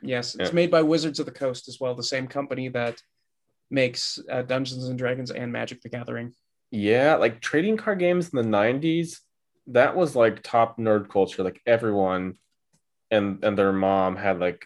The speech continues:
Speaker 2: you know, a trading card that they liked. The, I
Speaker 1: And
Speaker 2: would
Speaker 1: what's
Speaker 2: say
Speaker 1: funny is nobody knew how to play.
Speaker 2: No, not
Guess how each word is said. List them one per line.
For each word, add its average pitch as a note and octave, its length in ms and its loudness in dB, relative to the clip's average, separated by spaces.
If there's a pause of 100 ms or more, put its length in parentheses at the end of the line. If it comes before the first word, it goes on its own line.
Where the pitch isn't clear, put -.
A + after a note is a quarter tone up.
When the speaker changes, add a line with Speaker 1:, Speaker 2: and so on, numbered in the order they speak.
Speaker 2:
you D#2+ 200 -6
know, F#2 120 -2
a F2+ 40 -2
trading F#2+ 320 -2
card F2+ 500 -2
that F2+ 140 -4
they F2+ 100 -2
liked. F2 380 -4 (680)
The, B2+ 280 6
I C3 100 6
Speaker 1:
And F3 60 6
Speaker 2:
would - 60 8
Speaker 1:
what's F3+ 100 0
Speaker 2:
say F#3+ 80 2
Speaker 1:
funny F#3+ 140 6
is D3 140 0
nobody D#3+ 340 2
knew D3 180 0
how C#3 80 -4
to A#2+ 80 -4
play. A#2+ 400 -8 (220)
Speaker 2:
No, A#2+ 320 6
not B2 160 6